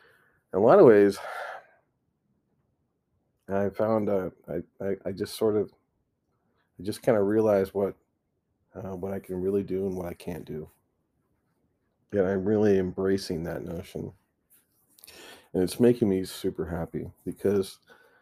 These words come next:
I did so much when I started the company. Um, I, I was faced with so many challenges that I didn't, I didn't know how to handle, uh,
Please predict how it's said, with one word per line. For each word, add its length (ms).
I 40
did 200
so 160
much 280
when 100
I 80
started 460
the 80
company. 580
Um, 400
I, 260
I 20
was 180
faced 240
with 100
so 140
many 180
challenges 480
that 120
I 40
didn't, 340
I 100
didn't 200
know 120
how 100
to 100
handle, 340
uh, 140